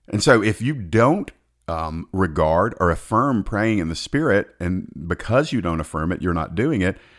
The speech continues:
how do you know that you're not actually weakening yourself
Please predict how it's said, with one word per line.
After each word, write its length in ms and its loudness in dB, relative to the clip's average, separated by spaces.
how 240 2
do 100 0
you 140 2
know 360 2
that 200 0
you're 200 2
not 300 2
actually 460 -2
weakening 760 -2
yourself 800 -4